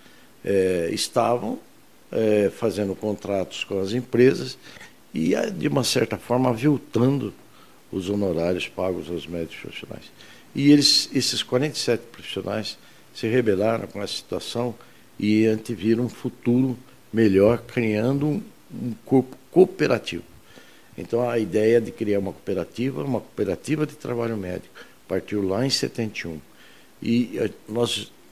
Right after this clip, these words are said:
a partir daí, fomos somando inúmeros representantes. E hoje, nós conseguimos chegar a mil cento e quarenta e cinco médicos. É um número significante. Tal-, talvez um, é, um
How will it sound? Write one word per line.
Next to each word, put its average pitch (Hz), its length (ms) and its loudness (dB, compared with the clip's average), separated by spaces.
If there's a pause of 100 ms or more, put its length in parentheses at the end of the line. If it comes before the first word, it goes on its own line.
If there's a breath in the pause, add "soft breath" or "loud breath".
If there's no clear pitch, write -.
(140)
a 98 80 -6
partir 113 460 -4
daí, 127 440 4 (720 loud breath)
fomos 117 300 -2
somando 104 600 -2
inúmeros 104 500 -2
representantes. 90 680 -10
E 101 120 -4
hoje, 127 460 8 (400 loud breath)
nós - 140 -10
conseguimos 95 560 -6
chegar 95 440 -6
a 92 60 -10
mil 101 380 -2
cento - 440 -6
e - 40 -16
quarenta 101 360 -6
e - 40 -12
cinco 92 320 -10
médicos. 80 420 -10 (340 loud breath)
É - 80 -6
um 104 60 -2
número 98 340 -2
significante. - 920 -8 (600 soft breath)
Tal-, 90 140 -6
talvez 95 540 -2
um, 117 240 -2 (960 soft breath)
é, 80 380 -6 (320)
um 98 60 -14